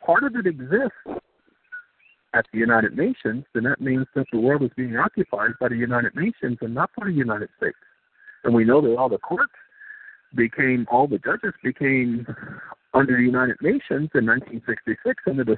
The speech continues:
sum, sum, excuse me, sub sum rule. So what's going on, they haven't hidden from us. It's all right there in the history of all of this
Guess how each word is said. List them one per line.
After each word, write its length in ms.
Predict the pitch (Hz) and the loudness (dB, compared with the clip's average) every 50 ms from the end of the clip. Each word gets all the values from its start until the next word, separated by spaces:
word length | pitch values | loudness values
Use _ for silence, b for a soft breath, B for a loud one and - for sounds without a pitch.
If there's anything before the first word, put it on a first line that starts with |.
| - - | 2 2
sum, 180 | 160 151 151 - - | 2 2 2 0 0
sum, 220 | - 156 151 147 - _ _ - | 0 0 0 0 -6 _ _ -14
excuse 260 | - - 147 135 - | -6 -4 -4 -2 -2
me, 140 | 123 104 - - - - | -2 -4 -4 -6 -4 2
sub 300 | - 151 156 180 170 180 202 - - - - _ _ _ - | 4 4 4 4 0 -6 -10 -10 -10 -20 -20 _ _ _ -2
sum 340 | - 135 135 143 147 147 - _ _ _ | 0 2 2 2 0 -2 -6 _ _ _
rule. 640 | - 123 160 190 185 131 98 64 60 - - - - - - - - - - - - - _ _ _ _ _ _ _ _ - - - - _ _ _ - | -2 2 4 4 6 4 2 0 -4 -6 -6 -8 -8 -8 -10 -12 -12 -14 -14 -16 -20 -20 _ _ _ _ _ _ _ _ -20 -20 -20 -20 _ _ _ 6
So 300 | - 135 127 117 - - _ _ _ _ _ _ _ _ _ _ _ | 6 6 6 4 -2 -6 _ _ _ _ _ _ _ _ _ _ _
what's 220 | - 170 180 - - | 4 4 4 4 4
going 300 | - 180 214 202 175 170 | 0 0 0 0 0 0
on, 300 | 196 226 220 196 - 123 | 0 2 2 2 0 2
they 120 | 131 151 | 2 2
haven't 360 | 139 143 185 208 226 220 190 180 | 4 4 2 2 2 -2 0 2
hidden 280 | 226 262 - 240 196 - | 0 0 0 -4 -8 -6
from 180 | - - - - | -8 -8 -10 -10
us. 60 | - - _ _ _ _ _ _ _ _ _ _ _ - | -18 -20 _ _ _ _ _ _ _ _ _ _ _ 2
It's 180 | 151 131 - | 2 2 2
all 240 | - - 220 226 202 | 2 0 0 0 2
right 220 | 170 214 - 226 - - | 2 2 2 2 -2 -4
there 280 | 240 269 - - - - _ _ - - - - - - - _ | 0 2 2 2 0 -4 _ _ -20 -18 -16 -14 -14 -14 -12 _
in 340 | - 135 139 139 139 139 123 - | 0 2 2 2 0 -2 -4 2
the 100 | 135 147 - - | 2 4 6 6
history 380 | 214 240 _ - 208 185 175 | 4 4 _ -4 0 0 0
of 100 | 170 151 | 2 0
all 200 | 160 185 202 190 | -4 -6 -4 -4
of 80 | 196 196 | 0 0
this 120 | 190 175 | 0 0